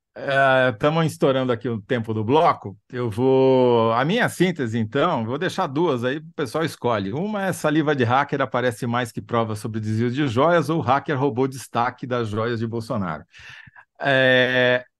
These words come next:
as pessoas estão se manifestando aqui e eu vou ler um pouquinho das mensagens que chegaram. A Graziane Ramos disse, "O hacker é o arenão da T I." <laughs> É, "o hacker muda conforme o vento."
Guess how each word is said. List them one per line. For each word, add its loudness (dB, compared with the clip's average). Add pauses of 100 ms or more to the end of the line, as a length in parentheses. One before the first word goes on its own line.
(120)
as 0
pessoas 0
estão -4
se -4
manifestando -2
aqui -4 (400)
e -4
eu 0
vou 0
ler 0
um -4
pouquinho -6
das 0
mensagens -4
que -18
chegaram. -2
A -2
Graziane -2
Ramos -2
disse, -6
"O -4
hacker 0 (240)
é 2
o 6
arenão 4
da 2
T 2
I." 2 (260)
<laughs> -10 (600)
É, 2
"o 4
hacker 2
muda 0
conforme 0
o -4
vento." -4